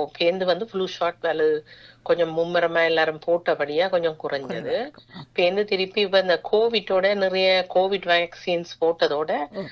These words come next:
Speaker 1: ஆட்கள் கொஞ்சம், ஆ, ஃப்ளூ ஷாட் எடுக்கிற, ஆ,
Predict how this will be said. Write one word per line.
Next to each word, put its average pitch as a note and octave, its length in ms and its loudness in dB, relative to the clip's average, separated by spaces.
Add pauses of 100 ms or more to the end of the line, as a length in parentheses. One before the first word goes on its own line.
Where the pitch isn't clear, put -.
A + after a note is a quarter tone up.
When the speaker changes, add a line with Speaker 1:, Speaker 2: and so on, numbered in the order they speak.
(260)
Speaker 1:
ஆட்கள் - 360 4
கொஞ்சம், F3+ 420 0
ஆ, D#3+ 360 4
ஃப்ளூ G3+ 120 0
ஷாட் G#3+ 280 -2
எடுக்கிற, E3+ 420 2 (480)
ஆ, C#3+ 180 0